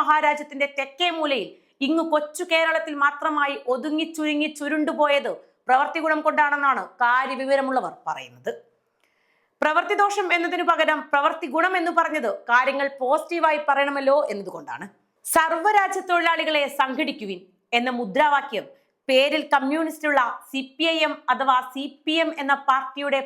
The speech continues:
പഴയകാല നേതാക്കൾ പണ്ടുകാലത്ത് അനുഷ്ഠാനം പോലെ ഉരുവിട്ടിരുന്നു. ഇന്നത് അവരിൽ ചിലരുടെയെങ്കിലും നെഞ്ചിനുള്ളിൽ ഒരു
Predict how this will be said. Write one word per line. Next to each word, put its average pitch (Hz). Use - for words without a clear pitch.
പഴയകാല 285
നേതാക്കൾ 262
പണ്ടുകാലത്ത് 285
അനുഷ്ഠാനം 285
പോലെ 180
ഉരുവിട്ടിരുന്നു. 180
ഇന്നത് 330
അവരിൽ 302
ചിലരുടെയെങ്കിലും 302
നെഞ്ചിനുള്ളിൽ 269
ഒരു 247